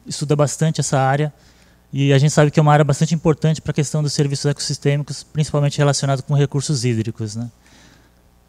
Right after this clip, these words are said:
Mas a gente atua também no Pontal do Paranapanema, que é, que é a região mais antiga que a gente começou a atuar, no Pantanal, na Amazônia, e a gente tem uma turma de mestrado lá na Bahia, no sul da Bahia, na região de Serra Grande também.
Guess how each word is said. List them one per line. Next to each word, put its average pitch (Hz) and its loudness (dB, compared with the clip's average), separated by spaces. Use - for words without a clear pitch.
Mas 131 2
a - 4
gente 143 2
atua 160 4
também 156 6
no 156 4
Pontal 147 2
do 143 0
Paranapanema, 143 2
que - -2
é, 131 -2
que 139 -4
é - 2
a 123 2
região 131 2
mais 135 2
antiga 139 0
que - -2
a 123 4
gente 120 -2
começou 127 0
a 131 4
atuar, 135 0
no 135 -2
Pantanal, 156 4
na 139 4
Amazônia, 151 4
e 147 -2
a 143 2
gente 143 0
tem 165 0
uma 156 2
turma 156 2
de 147 0
mestrado 147 0
lá 135 4
na 147 6
Bahia, 139 4
no 139 4
sul 170 0
da 160 6
Bahia, 139 4
na 139 -2
região 131 2
de 135 -2
Serra 135 0
Grande 123 0
também. 107 -2